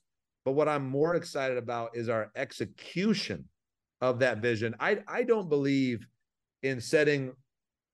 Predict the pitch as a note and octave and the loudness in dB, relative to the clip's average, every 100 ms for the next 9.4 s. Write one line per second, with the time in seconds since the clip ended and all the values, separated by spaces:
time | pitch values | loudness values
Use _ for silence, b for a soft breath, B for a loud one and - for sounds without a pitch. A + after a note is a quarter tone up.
0 | _ _ - C#3+ E3 - D3 C#3 C#3 C3 | _ _ -4 -2 -2 4 4 4 0 -2
1 | G#2 A#2+ A2 A2+ G#2+ F#2+ G2 - - _ | 2 2 2 0 -2 -2 -6 -18 -20 _
2 | _ _ A2+ B2+ A#2 B2 C3 B2+ C3 A#2 | _ _ 2 2 2 -2 0 0 0 0
3 | A2 F2+ F#2+ G#2+ D3+ C3 D#3 D#3 E3 C#3+ | 0 -4 -4 -4 -4 -2 -2 2 4 4
4 | A2+ C3 B2+ A#2+ A#2+ F#2+ G2+ C3 E3+ - | 2 4 4 2 -4 -6 -4 -2 -2 0
5 | D#3 B2 - C3+ B2+ G#2+ F2+ - _ _ | -2 -2 -4 -2 0 2 0 -2 _ _
6 | _ _ A#2+ B2 B2 C3 B2+ C3+ B2+ B2 | _ _ 0 2 2 0 2 4 2 2
7 | A2 - B2 A#2 G#2 - - D#3+ D#3 D3 | -4 2 2 2 -2 -10 0 2 4 4
8 | C#3 B2+ D3+ C#3 C#3+ C#3 B2 B2 A2+ G#2+ | 4 2 0 2 2 2 0 -4 -6 -8
9 | - A#2+ A#2 A2 | -6 2 4 4